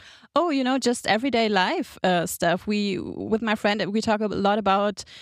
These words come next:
you know, from the bottle deposit system in Germany, um, over, he's, um, homeschooling his kids with,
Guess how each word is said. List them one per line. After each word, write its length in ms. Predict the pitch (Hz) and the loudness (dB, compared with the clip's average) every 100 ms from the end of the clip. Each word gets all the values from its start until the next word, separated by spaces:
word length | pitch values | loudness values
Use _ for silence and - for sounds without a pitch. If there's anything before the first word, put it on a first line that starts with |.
| - - - - | -20 -20 -16 -4
you 100 | 226 | 0
know, 300 | 220 220 220 | 2 2 0
from 640 | - 226 214 220 214 220 | 0 0 2 -2 -2 -2
the 420 | 214 226 226 226 190 | 2 2 4 2 2
bottle 320 | 190 202 233 226 | 2 2 2 0
deposit 500 | 214 220 214 220 - | 2 2 2 0 -2
system 440 | 226 220 208 202 | -2 0 0 0
in 100 | 202 | 0
Germany, 1000 | 185 190 214 208 202 202 202 202 202 196 | 2 2 2 0 0 2 2 2 2 4
um, 360 | 180 190 202 | 2 2 0
over, 180 | 185 196 | 0 0
he's, 380 | 175 226 262 - | 0 0 -2 0
um, 260 | 208 214 214 | 0 2 2
homeschooling 640 | 208 214 220 - 208 196 202 | 0 0 -2 -2 0 2 0
his 160 | 190 | -2
kids 440 | - 208 196 185 - | -2 0 0 0 0
with, 360 | 180 185 180 | 2 2 -2